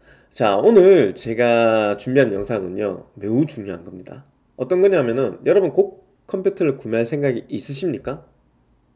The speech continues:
아, 예, 있어요, 없어요? 자, 있다 치죠. 있다 쳤을 때 보통 있잖아요.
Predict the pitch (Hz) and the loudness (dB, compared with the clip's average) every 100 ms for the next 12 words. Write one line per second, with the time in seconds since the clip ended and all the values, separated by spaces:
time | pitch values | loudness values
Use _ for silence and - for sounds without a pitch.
0 | _ _ _ _ - 90 87 - 208 175 | _ _ _ _ -18 -12 -12 -8 0 2
1 | 120 - 95 - _ _ - - _ 226 | 2 -2 -8 -10 _ _ -20 -20 _ -6
2 | 226 - 185 151 127 - - - - _ | -4 -4 -4 -6 -6 -12 -20 -20 -20 _
3 | - 233 208 240 262 226 185 170 151 104 | 0 2 2 -2 -6 0 4 6 6 2
4 | - _ _ _ _ _ - 403 302 285 | -4 _ _ _ _ _ 0 2 4 2
5 | 151 139 104 107 104 | 2 0 0 -4 -8